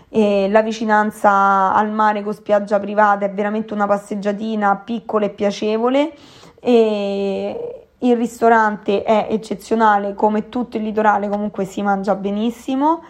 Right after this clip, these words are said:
Che dire, ora sta a voi e sta a me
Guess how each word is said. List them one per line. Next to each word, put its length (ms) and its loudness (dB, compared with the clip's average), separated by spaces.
Che 220 0
dire, 480 -4
ora 480 2
sta 220 2
a 40 6
voi 380 2
e 100 0
sta 220 0
a 80 4
me 400 -2